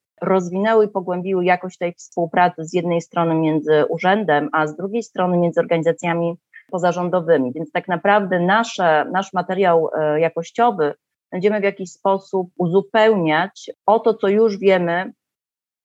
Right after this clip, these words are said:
po dwudziestym czwartym, e, zero drugim,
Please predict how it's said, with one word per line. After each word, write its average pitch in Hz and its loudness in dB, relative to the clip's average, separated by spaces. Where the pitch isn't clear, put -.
po 185 2
dwudziestym 175 -4
czwartym, 165 0
e, 151 -4
zero 170 2
drugim, 190 2